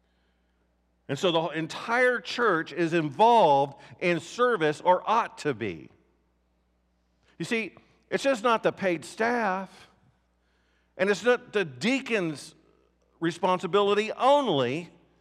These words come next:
to do ministry. It's the responsibility of every member, where every member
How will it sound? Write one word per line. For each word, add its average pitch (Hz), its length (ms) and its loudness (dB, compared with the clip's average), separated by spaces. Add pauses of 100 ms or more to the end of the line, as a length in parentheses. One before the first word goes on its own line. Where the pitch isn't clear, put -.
(360)
to 226 140 2
do 226 220 -2
ministry. 214 720 -2 (2000)
It's 139 160 -6
the 143 80 -8
responsibility 131 840 -6
of 104 180 -8
every 120 280 -8
member, 90 420 -14 (3750)
where 110 240 -4
every 139 320 -2
member 95 480 -10